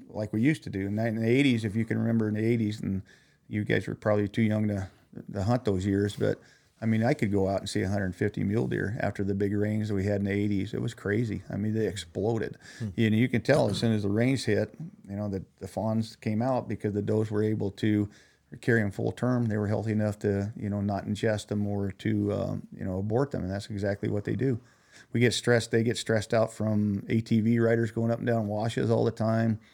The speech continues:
Speaker 1: They get stressed out. And let's take twenty B, for instance. That place never stops. I mean,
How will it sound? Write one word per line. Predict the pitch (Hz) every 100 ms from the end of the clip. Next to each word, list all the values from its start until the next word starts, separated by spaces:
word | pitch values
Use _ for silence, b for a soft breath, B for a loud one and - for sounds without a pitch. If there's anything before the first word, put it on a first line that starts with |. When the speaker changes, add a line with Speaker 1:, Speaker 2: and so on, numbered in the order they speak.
| B B _
Speaker 1:
They | 107
get | 104 -
stressed | 117 107 -
out. | 113 110 -
And | 117
let's | 117
take | - 123 117
twenty | 120 113
B, | 101 110 113
for | -
instance. | 107 107 - 95
That | 101 104
place | 113 117 107
never | 104
stops. | 98 - - - - -
I | 110
mean, | 110 104